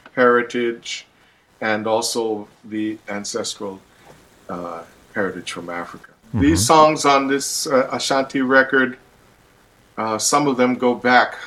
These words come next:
Speaker 1: quite far, like Imaginary Guinea. I first recorded that on a trio record with, um, Ronnie Ben Hur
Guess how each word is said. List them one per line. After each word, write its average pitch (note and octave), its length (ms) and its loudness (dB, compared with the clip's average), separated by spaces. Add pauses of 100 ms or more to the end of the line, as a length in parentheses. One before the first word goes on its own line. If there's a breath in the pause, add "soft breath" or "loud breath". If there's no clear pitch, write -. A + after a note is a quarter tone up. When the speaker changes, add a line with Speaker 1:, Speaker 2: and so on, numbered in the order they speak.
(140)
Speaker 1:
quite A#2 280 -2
far, A2 360 2
like G2+ 180 -6
Imaginary A#2 600 0
Guinea. C3 360 -4 (480 soft breath)
I B2+ 100 0
first D3+ 420 2
recorded B2+ 520 0
that B2 340 2 (560 soft breath)
on G#2 300 -2
a G2 180 -4 (120)
trio B2+ 300 2
record A2+ 540 0
with, G2+ 220 -14 (180)
um, F#2+ 380 -8 (340)
Ronnie A2 380 -2
Ben A#2 180 -2
Hur A#2 480 0